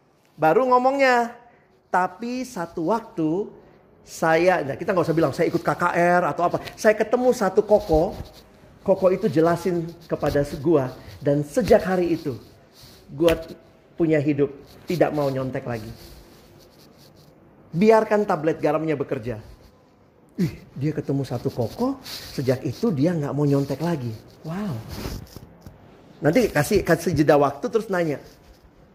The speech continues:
"Eh, boleh nggak saya cerita? Kenapa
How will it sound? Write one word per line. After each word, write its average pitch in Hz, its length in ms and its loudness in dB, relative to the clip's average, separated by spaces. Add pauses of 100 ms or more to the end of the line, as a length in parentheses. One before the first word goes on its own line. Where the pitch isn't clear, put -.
"Eh, 139 280 -4 (280)
boleh 285 320 4
nggak 175 240 0
saya 175 160 2
cerita? 156 480 -4 (800)
Kenapa 196 480 -2